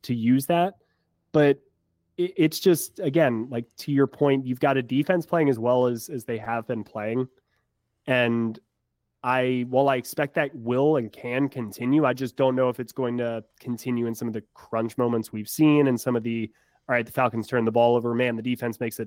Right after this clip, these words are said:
great play and gets kinda off the field or limits them to a field goal." They have been playing nicely in some crunch moments. And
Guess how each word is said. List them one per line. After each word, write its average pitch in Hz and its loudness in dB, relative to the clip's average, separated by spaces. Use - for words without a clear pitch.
great 120 -4
play 113 -4
and 110 -6
gets 110 -8
kinda 113 -4
off 135 0
the 127 -6
field 135 4
or 123 2
limits 131 2
them 123 -2
to 120 -2
a 117 -2
field 123 -2
goal." 120 0
They 139 0
have 147 -4
been 165 4
playing 127 -2
nicely 127 -2
in 117 -4
some 110 -8
crunch 123 -4
moments. 127 2
And 120 -2